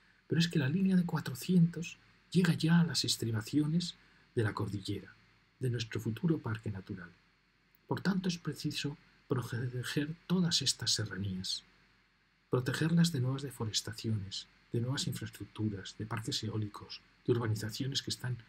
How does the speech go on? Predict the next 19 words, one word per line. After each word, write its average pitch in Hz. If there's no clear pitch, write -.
avanzando 120
a -
la 95
desertización. 98
Crevillente 160
y 156
Águilas 151
casi 160
están 113
ya 110
perdidas, 104
pero 110
Maigmó, 127
Peñarroya, 107
Cabezo 107
de 117
Oro 110
deben 131
ser 127